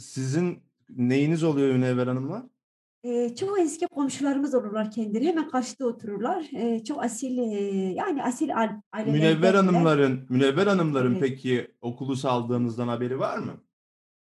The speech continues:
Speaker 2: Ay, kesinlikle var. Tabii ki de hemen durum mesajı yaptım WhatsApp'tan.
Speaker 1: <laughs>
Speaker 2: Saniyesinde baktı. "Ayol, ay deli misin?" Ay,
Speaker 1: Ba-,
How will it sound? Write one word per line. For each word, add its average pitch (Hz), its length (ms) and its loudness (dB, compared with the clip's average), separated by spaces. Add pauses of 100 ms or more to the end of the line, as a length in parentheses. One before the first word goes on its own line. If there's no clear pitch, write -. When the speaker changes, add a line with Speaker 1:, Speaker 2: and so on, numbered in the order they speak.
(220)
Speaker 2:
Ay, 254 200 -6
kesinlikle 254 600 4
var. 240 160 2
Tabii 349 280 2
ki 254 160 0
de 262 60 4
hemen 294 300 4
durum 294 200 2
mesajı 277 400 0
yaptım 262 280 -2
WhatsApp'tan. 247 600 6 (400)
Speaker 1:
<laughs> - 300 -4
Speaker 2:
Saniyesinde 285 880 6
baktı. 277 320 0
"Ayol, 330 280 4 (160)
ay 269 180 4
deli 277 240 6
misin?" 277 500 2 (420)
Ay, - 180 -2
Speaker 1:
Ba-, 165 240 2